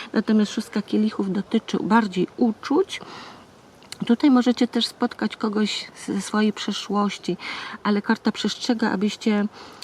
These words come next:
nie zatrzymywali się w tej przyszłości, nie, żebyście nie żyli przeszłością, tylko jeżeli coś jest dla was ważne teraz, to tym się naj-, naj-, najlepiej by było na tym się skupić. Mm, karta mówi też o poprawie stosunków w rodzinie,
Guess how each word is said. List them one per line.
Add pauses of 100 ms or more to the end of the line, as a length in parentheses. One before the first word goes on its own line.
(360)
nie
zatrzymywali
się
w
tej
przyszłości,
nie,
żebyście
nie
żyli
przeszłością, (100)
tylko
jeżeli (540)
coś
jest
dla
was
ważne
teraz,
to
tym
się (420)
naj-,
naj-,
najlepiej
by
było
na
tym
się
skupić. (1200)
Mm,
karta
mówi
też
o
poprawie
stosunków
w
rodzinie,